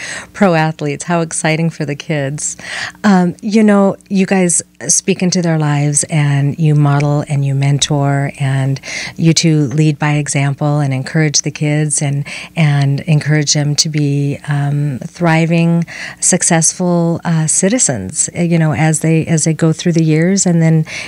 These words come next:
and then go out, you know, on, on their own and living on their own. Do you have any, uh, brief success stories that you can share, maybe with, with their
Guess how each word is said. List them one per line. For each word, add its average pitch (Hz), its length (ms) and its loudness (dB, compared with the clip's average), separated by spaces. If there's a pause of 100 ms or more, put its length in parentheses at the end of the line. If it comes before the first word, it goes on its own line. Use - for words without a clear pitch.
(100)
and 170 120 6
then 165 140 6
go 165 180 0
out, 160 300 0
you 180 160 -2
know, 160 200 2
on, 160 280 2 (100)
on 165 220 4
their 160 140 2
own 180 180 2
and 156 80 2
living 165 300 0
on 156 100 2
their 151 180 0
own. 151 300 2 (320)
Do 185 120 4
you 214 80 4
have 226 240 2
any, 196 300 4
uh, 165 360 2
brief 185 340 2
success - 440 -2
stories 196 360 0
that 170 60 -2
you 185 140 2
can 180 140 2
share, 196 280 2
maybe 175 280 4
with, 175 200 2
with 165 260 -2
their 185 300 2